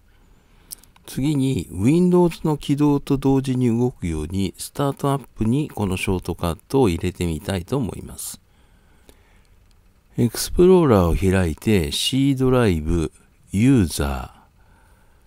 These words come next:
ー、えー、自分のユーザーネームですね。次はね。はい。えー、エーピーピーデータ、ローミング、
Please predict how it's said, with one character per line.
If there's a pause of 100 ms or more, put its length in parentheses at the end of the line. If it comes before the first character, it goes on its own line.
(500)
ー、
え (220)
ー、
自
分
の
ユ
ー
ザ
ー
ネ
ー
ム
で
す
ね。
次
は
ね。 (2250)
は
い。 (240)
え (380)
ー、
エ
ー
ピ
ー
ピ
ー
デ
ー
タ、 (720)
ロ
ー
ミ
ン
グ、